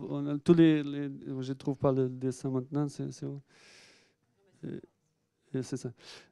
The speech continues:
Euh, on a fait que tous les curves, elles toujours vont, montent toujours un peu. <laughs> Et, et c'est pas vrai.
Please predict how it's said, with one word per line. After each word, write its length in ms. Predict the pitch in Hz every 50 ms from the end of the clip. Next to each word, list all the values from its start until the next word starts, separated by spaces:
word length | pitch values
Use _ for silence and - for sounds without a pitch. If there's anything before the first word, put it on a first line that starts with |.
| _ _ -
Euh, 340 | 143 139 139 139 139 139 123
on 140 | 151 151 151
a 120 | 165 170
fait 180 | 165 - 196 190
que 80 | - -
tous 160 | - 233 233
les 200 | 220 220 214 196 - - - - - -
curves, 680 | - 185 202 208 196 190 180 175 180 175 170 165 156 -
elles 220 | - 160 156 156 156
toujours 540 | - - 185 180 170 160 190 190 170 165 156
vont, 180 | 147 165 170
montent 380 | 170 170 185 202 202 180 - -
toujours 280 | - 190 165 180 175 175
un 100 | 170 170
peu. 280 | - 208 233 285 302 - _ - - - - -
<laughs> 800 | - 139 - _ - 120 - - - _ _ _ _ _ _ -
Et, 400 | - 143 147 147 147 147 147 139
et 40 | 151
c'est 160 | - 165 156
pas 160 | 147 143 139
vrai. 280 | 127 123 139 156 214